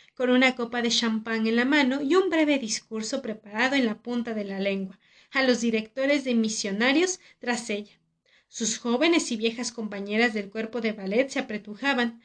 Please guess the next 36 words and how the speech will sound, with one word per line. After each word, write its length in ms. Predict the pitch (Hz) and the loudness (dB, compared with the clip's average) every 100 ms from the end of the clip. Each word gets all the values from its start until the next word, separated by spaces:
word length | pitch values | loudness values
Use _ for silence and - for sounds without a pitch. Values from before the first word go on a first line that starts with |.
| - - _ | -20 -20 _
conversando 560 | 311 285 330 381 415 453 | 2 4 4 4 2 4
en 60 | 381 | 4
voz 220 | 269 262 | 2 2
baja 280 | 233 247 311 | -2 0 0
de 80 | 277 | 0
los 220 | 226 226 | -2 -4
acontecimientos 960 | 220 214 208 214 - 214 226 226 214 | -6 -8 -8 -8 -2 4 6 4 -2
del 180 | 202 196 | -8 -8
día, 300 | 196 196 208 _ _ _ _ | -8 -10 -14 _ _ _ _
y 140 | 220 214 | 0 0
otras 340 | 214 240 254 | 0 -6 -4
haciendo 500 | 269 - 269 277 349 | -6 0 4 4 2
discretas 540 | 302 - - 233 233 | -2 -4 -4 -4 -2
señales 480 | 226 220 214 220 226 | -4 -2 2 4 4
de 160 | 220 220 | 2 -4
complicidad 680 | 208 - 208 214 202 226 247 | -8 -12 -12 -10 0 0 2
a 60 | |
sus 240 | 254 233 - | -2 -6 -8
amigos 460 | 202 226 262 302 | -4 -2 0 -2
que 160 | - 220 | -2 -4
en 100 | 208 | -2
tropel 400 | 208 196 294 320 | -4 -6 -4 -4
parlanchín 720 | 285 240 214 202 208 302 349 - - - - | -2 -4 -2 -6 -2 0 0 -4 -18 -20 -4
rodeaban 540 | 262 277 392 403 320 | 0 4 4 4 2
ya 100 | 269 | 2
el 100 | 262 | 0
buffet 480 | 233 226 - 370 392 | -2 -8 -6 -6 -4
que 80 | - | -4
había 220 | 247 247 | -2 0
sido 340 | 240 247 240 | -2 -2 2
levantado 640 | 233 220 196 196 226 226 220 | 4 2 0 -6 -4 -2 -2
sobre 320 | 240 202 190 | -4 -6 -8
el 80 | 196 | -4
suelo 340 | - 294 311 | 4 6 6
en 200 | 254 214 | 6 4
pendiente, 760 | 202 190 190 202 196 196 - | -2 -4 -2 -2 -4 -6 -18